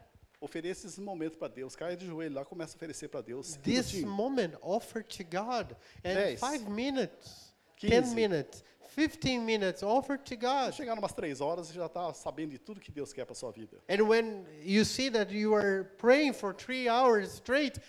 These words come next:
Speaker 2: you are gonna see
Speaker 1: Não
Speaker 2: that
Speaker 1: tem nada que vai
Speaker 2: God will
Speaker 1: tirar do
Speaker 2: reveal a
Speaker 1: caminho
Speaker 2: lot.
Speaker 1: de Deus quando você tem certeza.
Speaker 2: There is nothing that can stop you
Speaker 1: Nada.
Speaker 2: when you start to pray.
Speaker 1: Começa pouco, começa pequenininho, começa
Speaker 2: You
Speaker 1: um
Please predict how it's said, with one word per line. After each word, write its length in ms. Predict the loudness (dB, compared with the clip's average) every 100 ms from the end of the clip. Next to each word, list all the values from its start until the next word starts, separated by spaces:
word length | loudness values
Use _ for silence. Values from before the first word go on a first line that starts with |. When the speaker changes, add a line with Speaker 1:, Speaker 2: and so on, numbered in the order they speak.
| -20 _
Speaker 2:
you 280 | -8 -2 2
are 100 | 2
gonna 240 | 0 -2
see 260 | -2 -4 -8
Speaker 1:
Não 40 | -4
Speaker 2:
that 140 | -4 -4
Speaker 1:
tem 80 |
nada 420 | -2 0 0 0 -2
que 100 | -4
vai 120 | 0
Speaker 2:
God 120 | 2
will 80 | 4
Speaker 1:
tirar 120 | 4 4
do 40 |
Speaker 2:
reveal 260 | 4 2 2
a 20 |
Speaker 1:
caminho 320 | 4 4 4 0
Speaker 2:
lot. 20 |
Speaker 1:
de 80 | -8
Deus 320 | -6 -6 -6
quando 160 | -10 -12
você 180 | -12 -12
tem 240 | -10 -10
certeza. 520 | -10 -14 -10 -10 -4
Speaker 2:
There 280 | 0 2 2
is 200 | 0 -2
nothing 320 | 0 2 2
that 180 | 0 0
can 240 | 0 -2
stop 640 | -2 -4 4 10 12 10 6
you 80 | 6
Speaker 1:
Nada. 320 | 6 4 -2 -4
Speaker 2:
when 300 | 4 8 8 6
you 260 | 4 2 2
start 380 | 0 0 0 0
to 60 | -6
pray. 480 | -2 0 0 -2 -8 -18 _ _ _ _
Speaker 1:
Começa 320 | -14 -12 -14
pouco, 380 | -12 -8 -8 -10
começa 320 | -12 -12 -12
pequenininho, 500 | -14 -10 -4 -4 -4
começa 220 | -6 -8 -6
Speaker 2:
You 100 | -4
Speaker 1:
um 300 | -4 -8